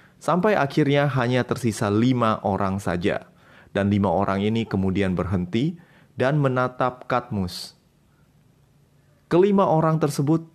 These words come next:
tiba-tiba langsung bersujud di hadapan Cadmus, dan Cadmus pun merasa lega. Oke,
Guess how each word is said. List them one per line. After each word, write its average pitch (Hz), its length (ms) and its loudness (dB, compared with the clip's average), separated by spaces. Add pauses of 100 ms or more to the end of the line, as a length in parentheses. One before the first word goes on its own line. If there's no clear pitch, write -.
tiba-tiba 117 640 0
langsung 113 640 -4
bersujud 120 560 0
di 101 80 0
hadapan 90 480 -4
Cadmus, 107 640 -6 (400)
dan 104 160 -2
Cadmus 113 720 -6 (240)
pun 127 220 0
merasa 104 400 -2
lega. 92 560 -2 (1400)
Oke, 139 400 2